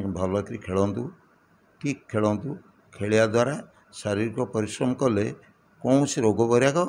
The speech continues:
ନିଜକୁ ଗ୍ରହଣ କରିବ ନାହିଁ କିମ୍ବା ଅନ୍ୟକୁ କରେଇଦେବାକୁ ଚେଷ୍ଟା କରିବ ନାହିଁ। ସେମାନେ ଯେହେତୁ ଖେଳୁଛନ୍ତି,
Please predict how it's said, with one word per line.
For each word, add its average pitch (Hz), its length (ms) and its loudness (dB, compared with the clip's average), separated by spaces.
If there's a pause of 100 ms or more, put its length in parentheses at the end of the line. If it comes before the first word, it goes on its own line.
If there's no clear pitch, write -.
(480)
ନିଜକୁ 104 400 -4 (640)
ଗ୍ରହଣ 101 260 -4
କରିବ 107 320 0
ନାହିଁ 120 240 0 (420)
କିମ୍ବା 147 300 4 (360)
ଅନ୍ୟକୁ 123 420 -2
କରେଇଦେବାକୁ 107 600 -2
ଚେଷ୍ଟା - 300 -10
କରିବ 98 280 -8
ନାହିଁ। 90 260 -6 (360)
ସେମାନେ 113 400 -2
ଯେହେତୁ 113 320 0
ଖେଳୁଛନ୍ତି, 131 600 0